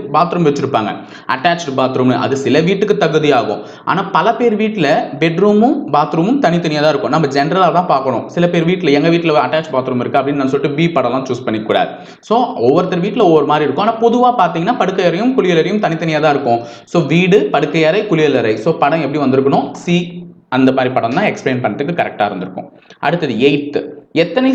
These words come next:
செவ்வகங்கள் உள்ளன? படத்தில் எத்தனை செவ்வகங்கள் உள்ளன? நல்லா பாருங்க, இந்த மாதிரி ஒரு ஃபர்ஸ்ட் இந்த படத்தை பார்த்துக்கோங்க. இந்த மாதிரி கொடுத்துருக்கானா,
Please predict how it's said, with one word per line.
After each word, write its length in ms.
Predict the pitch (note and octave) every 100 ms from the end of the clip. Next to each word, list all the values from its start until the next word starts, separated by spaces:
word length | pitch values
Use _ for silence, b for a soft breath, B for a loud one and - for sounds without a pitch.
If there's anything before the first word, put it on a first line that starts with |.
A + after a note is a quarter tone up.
| B3+
செவ்வகங்கள் 720 | G3+ F3 E3+ A3+ F3+ B2 B2 F3+ A#2+
உள்ளன? 320 | G2+ F2+ F2+ A2 G2+ - -
படத்தில் 380 | D#3+ F#3+ G#3+ F#3
எத்தனை 240 | - D#3+ F3
செவ்வகங்கள் 440 | B2 G#2+ A#2 G#2+ B2
உள்ளன? 240 | F#2 F#2 G#2 B B -
நல்லா 160 | F#3+ A#3
பாருங்க, 240 | F3+ D#3 G3+ D#3
இந்த 120 | E3 D#3+
மாதிரி 160 | F#3+ A3+ D#3+
ஒரு 200 | C3 A#2+ A2+ -
ஃபர்ஸ்ட் 340 | D#3+ - - G#3 G3 G3 D3
இந்த 140 | C#3+ C3
படத்தை 280 | B2+ D#3+ E3+
பார்த்துக்கோங்க. 420 | G#2+ - F2 G2 G2 - _ _ _ _ _ _ _ _ _ _ _ _ _ _ _ - C3+
இந்த 100 | C#3+
மாதிரி 140 | E3+ G3+
கொடுத்துருக்கானா, 500 | C#3 C3 C#3 G#2 G2+